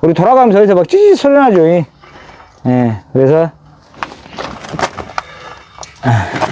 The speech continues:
청소를 한번 하겠습니다. 두께 차이 보여드릴까요? 아, 이 정도 납니다, 이 정도. 보이나요?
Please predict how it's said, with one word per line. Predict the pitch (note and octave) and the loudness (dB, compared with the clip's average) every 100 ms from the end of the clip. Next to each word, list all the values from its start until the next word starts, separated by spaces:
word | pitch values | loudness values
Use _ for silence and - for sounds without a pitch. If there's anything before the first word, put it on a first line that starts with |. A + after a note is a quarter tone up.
| - - - - - - | -8 -14 -20 -20 -20 -6
청소를 | E3 D#3+ C#3 | -2 0 0
한번 | A2 A2 | -2 0
하겠습니다. | C3 C#3 A2+ F#2 F2+ - - - - - - - - - - - | 0 -2 -4 -6 -10 -16 -20 -20 -20 -20 -20 -20 -16 -12 -8 -6
두께 | - F3+ | -2 0
차이 | G3+ F3+ D3+ | 0 0 0
보여드릴까요? | - E3 E3 D#3+ F3+ G3+ - _ _ - - - - - - - - - | 0 0 2 0 0 -2 -6 _ _ -10 -10 -10 -20 -20 -20 -20 -16 -6
아, | A#2 A2 A#2 | -2 0 2
이 | |
정도 | C3 D#3 C3+ | 2 2 2
납니다, | C3 B2 A2 | 0 0 -2
이 | |
정도. | A2 G2+ G2+ - - - - - - - - - - - - - - - | -4 -8 -10 -16 -20 -20 -20 -20 -20 -20 -20 -20 -20 -20 -16 -8 -4 0
보이나요? | C#3 C#3 D3 | 0 0 -2